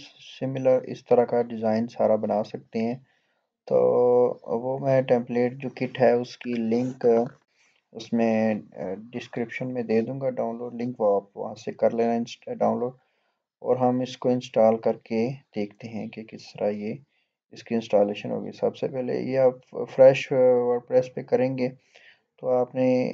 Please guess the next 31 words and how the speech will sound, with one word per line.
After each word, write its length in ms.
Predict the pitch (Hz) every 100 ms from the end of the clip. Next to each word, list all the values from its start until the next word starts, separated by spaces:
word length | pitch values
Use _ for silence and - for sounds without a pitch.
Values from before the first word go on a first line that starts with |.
| - -
ट्राई 500 | 131 127 127 123 123
करनी 320 | 123 123 127
है 100 | 127
कि 120 | 127
हेलो 320 | 127 117 120 120
एलिमेंटर 540 | 117 113 110 110 123
थीम 380 | - 117 113 117
जो 140 | 113
है 240 | 107 107 -
इसको 600 | 120 120 - 123 123 120
यूज़ 360 | 113 113 113 117
करें। 300 | - 127 151 - _ _ _ _ _ -
इसको 320 | 123 - 127
इंस्टॉल 380 | 123 - 123 117
and 120 | 117
एक्टिवेट 460 | 110 - 110 113 113
आप 180 | 110 -
कर 120 | 107
लेना 280 | 117 117 117
है, 140 | 117
ये 100 | 113
थीम 340 | 110 113 110 104
ऐड 260 | 104 104
न्यू 200 | 110 120
पे 160 | 117 113
जाके, 380 | 107 101 - 151 160 _ _ _ _ _ _ _
ये 120 | 120
फ्री 300 | 123 127 123
में 180 | 123 120
अवेलेबल 460 | 113 110 101 104 110
है। 160 | 101